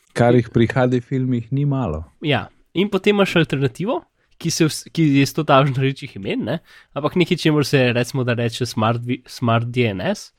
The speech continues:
Speaker 2: ki je v bistvu goljufanje tega, ki je pač goljufanje I P-ja preko D N S trikov.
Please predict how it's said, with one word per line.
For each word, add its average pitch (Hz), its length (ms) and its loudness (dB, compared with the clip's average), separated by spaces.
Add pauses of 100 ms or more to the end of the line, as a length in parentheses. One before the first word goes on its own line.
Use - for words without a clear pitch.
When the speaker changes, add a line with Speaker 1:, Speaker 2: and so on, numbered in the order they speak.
(260)
Speaker 2:
ki 151 120 -2
je 135 260 4
v 139 60 -6
bistvu 139 480 0 (140)
goljufanje 151 560 2
tega, 135 360 -2 (400)
ki 139 80 0
je 131 100 4
pač 123 360 -4
goljufanje 139 500 0
I 139 140 -2
P-ja 139 340 -2
preko 123 340 -4
D 123 160 -2
N 113 160 -2
S 113 200 -8
trikov. 131 420 -6